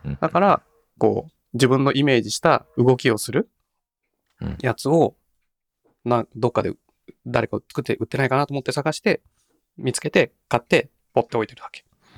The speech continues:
Speaker 1: ほう。
Speaker 2: だからね、理屈が分かってれば買えばいいじゃんっていう、分かるじゃん。絶対売ってるわって。
Speaker 1: うん。
Speaker 2: 自分でゼロから作るのはめんどくさいから大変だし、
Speaker 1: うん。
Speaker 2: マニュアル読まなきゃいけなくなるから。
Speaker 1: うん。
Speaker 2: だけどそれっぽさを演出するんだったら、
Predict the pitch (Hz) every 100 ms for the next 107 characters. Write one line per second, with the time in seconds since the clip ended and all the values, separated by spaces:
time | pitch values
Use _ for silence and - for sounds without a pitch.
0 | _ _ _ _ - - 85 76 - -
1 | - - 80 76 82 85 139 104 - _
2 | _ _ _ _ - 135 - 214 226 220
3 | 214 226 226 170 156 185 - - 170 165
4 | 117 107 113 - - - - 117 123 95
5 | - - - - - _ _ _ 143 120
6 | - 147 120 - 117 78 - - _ _
7 | _ - 123 165 170 160 170 - - -
8 | 117 101 - _ 113 110 - 104 - 110
9 | - _ 120 113 113 107 - 73 - 117
10 | 135 135 135 131 101 90 - 85 95 -
11 | - - _ - - _ _ - 71 69
12 | - _ _ - - - - - - -
13 | _ _ _ _ _ _ - 143 127 170
14 | - _ 190 - 107 - 147 139 127 -
15 | - 117 123 123 110 - 190 -